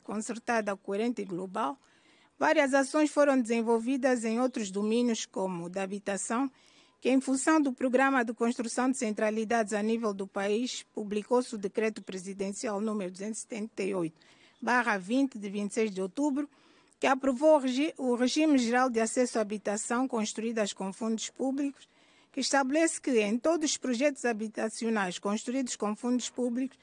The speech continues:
deve ser assegurada a cota de cinco por cento para as pessoas com deficiência.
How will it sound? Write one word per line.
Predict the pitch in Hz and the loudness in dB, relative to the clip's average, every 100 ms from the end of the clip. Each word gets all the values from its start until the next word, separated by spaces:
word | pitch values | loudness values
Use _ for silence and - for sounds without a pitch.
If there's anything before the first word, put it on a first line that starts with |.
| _ _ _ - | _ _ _ -4
deve | 240 294 | 4 4
ser | 277 302 | 4 2
assegurada | 269 - 220 226 247 240 | 2 2 0 2 2 2
a | 226 | 0
cota | - 240 233 | 0 0 0
de | 214 | -2
cinco | 240 247 - | -2 -2 -4
por | 233 | -10
cento | - 226 233 | -4 -2 -2
para | 214 196 | -2 -4
as | 196 | -4
pessoas | - 226 233 | -4 -2 -2
com | - 185 | -4 -10
deficiência. | 185 185 190 180 185 175 170 - | -10 -12 -14 -14 -14 -14 -16 -20